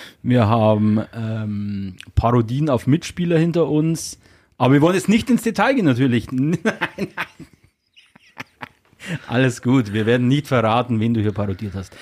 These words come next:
Nein, wir freuen uns, dass heute endlich mal wieder ein Gast da ist, mit dem wir, mit dem wir sprechen können und der uns mitnimmt,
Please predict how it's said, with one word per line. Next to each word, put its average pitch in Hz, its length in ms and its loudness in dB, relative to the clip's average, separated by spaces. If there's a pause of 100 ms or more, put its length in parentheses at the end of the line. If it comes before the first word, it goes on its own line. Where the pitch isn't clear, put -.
(260)
Nein, 131 320 0
wir 151 120 4
freuen 160 260 4
uns, - 260 -2
dass 135 180 -2
heute 151 240 2
endlich 147 260 0
mal 135 100 0
wieder 139 260 0
ein 120 140 0
Gast - 260 -2
da 143 140 2
ist, 147 160 -2
mit 120 180 -2
dem 139 160 0
wir, 139 260 2 (320)
mit 123 260 0
dem 131 180 2
wir 127 120 2
sprechen 120 420 -4
können 117 460 -2 (360)
und 110 800 -2
der 151 220 0
uns 135 460 0 (140)
mitnimmt, 139 720 2